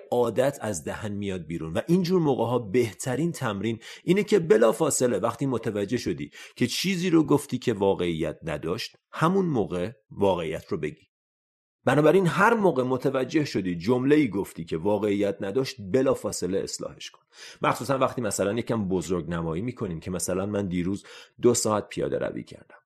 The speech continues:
وقتی متوجه می‌شی که دو ساعت نبوده، بلافاصله. کسی براش مهم نیست، بلافاصله راستشو بگو. بگو اشتباه کردم، راستی یک ساعت پیاده روی کردم. برای کسی فرقی نمی‌کنه.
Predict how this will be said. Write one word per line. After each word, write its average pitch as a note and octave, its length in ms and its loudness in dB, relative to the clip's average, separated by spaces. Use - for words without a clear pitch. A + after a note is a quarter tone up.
وقتی C3+ 200 0
متوجه G2+ 480 0
می‌شی F2 220 -6
که D2+ 80 -6
دو D#2+ 180 -4
ساعت D#2+ 300 -4
نبوده، C2 300 -4
بلافاصله. G3 760 2
کسی F3+ 260 0
براش E3 320 0
مهم D3 260 0
نیست، A#2+ 220 -6
بلافاصله A#2 500 -4
راستشو G2 420 -6
بگو. - 240 -8
بگو F3 140 6
اشتباه F3+ 360 6
کردم، E2+ 340 0
راستی G#2+ 260 2
یک G#2+ 180 4
ساعت - 220 -6
پیاده - 220 -10
روی - 220 -10
کردم. - 300 -20
برای E3+ 200 4
کسی F3+ 320 0
فرقی D3 480 -2
نمی‌کنه. B2+ 520 -4